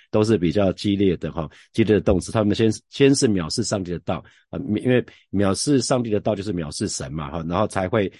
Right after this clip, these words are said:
然后进一步呢就挑动外族人的仇恨，然后呢是对抗，对抗使徒保罗。那我们可以看到耸动的意思就是捏造坏话了，捏，捏造一些，呃，不，不是事实的事情，想要恶意的离间他们哈。那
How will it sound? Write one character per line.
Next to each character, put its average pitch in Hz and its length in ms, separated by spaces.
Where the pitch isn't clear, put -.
然 101 100
后 - 40
进 139 160
一 113 80
步 113 160
呢 104 100
就 113 100
挑 80 240
动 101 280
外 110 160
族 90 120
人 87 120
的 87 80
仇 80 240
恨， 92 240
然 92 140
后 107 80
呢 101 200
是 120 140
对 110 220
抗， 107 260
对 117 140
抗 104 260
使 - 220
徒 107 140
保 82 220
罗。 78 320
那 87 260
我 92 60
们 87 100
可 107 60
以 107 40
看 107 240
到 101 220
耸 92 300
动 135 180
的 110 120
意 120 80
思 95 120
就 82 80
是 101 120
捏 104 200
造 95 200
坏 92 220
话 80 240
了， 65 100
捏， 110 240
捏 117 180
造 110 220
一 104 40
些， 98 400
呃， 87 140
不， - 160
不 107 100
是 120 140
事 123 240
实 - 220
的 87 240
事 120 220
情， 85 180
想 87 160
要 107 200
恶 123 180
意 117 200
的 87 220
离 87 240
间 98 260
他 95 140
们 85 220
哈。 85 200
那 92 340